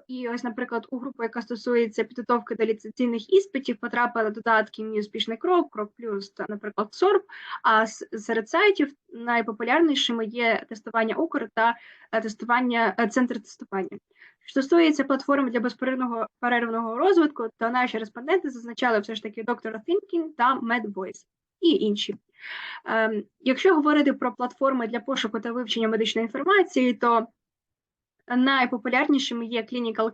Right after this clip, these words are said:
K, Anatomy U A, Empendium. А, і варто зазначити такі платформи для інтерактивного навчання,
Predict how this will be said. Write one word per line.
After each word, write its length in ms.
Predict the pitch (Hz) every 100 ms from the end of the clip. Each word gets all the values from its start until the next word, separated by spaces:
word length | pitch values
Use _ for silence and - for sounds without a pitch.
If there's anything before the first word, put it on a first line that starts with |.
| -
K, 220 | 381 392 - -
Anatomy 460 | 247 214 220 214
U 20 | 262
A, 240 | 349 - _ _ -
Empendium. 500 | 240 208 202 202 202 202 _ _ - - - _
А, 200 | - 240 240 247 - _
і 220 | - 381 294
варто 360 | 269 247 - 262
зазначити 720 | 262 240 277 277 269 240 226
такі 280 | 220 226 262
платформи 680 | 226 220 254 254 240 226 - _ _
для 540 | - 233 240 240 214 -
інтерактивного 720 | 302 285 247 240 220 226 254
навчання, 600 | 262 285 - 277 294 302